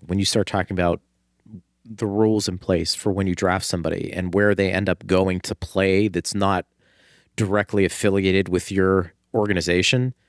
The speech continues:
So if you go back to juniors, if you go to the college ranks, if you go play in Europe, I mean, it, there's just, it feels like there's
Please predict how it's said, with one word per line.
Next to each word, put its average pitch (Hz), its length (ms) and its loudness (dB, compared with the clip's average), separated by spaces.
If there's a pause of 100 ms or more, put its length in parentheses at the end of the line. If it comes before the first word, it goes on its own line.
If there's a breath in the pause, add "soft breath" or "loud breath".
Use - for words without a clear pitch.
(160)
So - 140 0
if 104 100 -2
you 104 80 0
go 104 100 2
back 98 220 -2
to 107 80 -4
juniors, 85 440 -2
if 95 60 -8
you 95 80 -2
go 98 160 4
to 92 80 -4
the 92 80 2
college 87 460 -2
ranks, - 840 -4
if - 240 -4
you 92 460 0
go 101 180 2
play 98 280 0
in 90 100 -2
Europe, 82 400 -2
I - 60 -8
mean, 95 180 0
it, 92 120 -2
there's 110 220 0
just, - 220 -4
it - 60 -12
feels 135 260 0
like 110 140 0
there's 101 340 0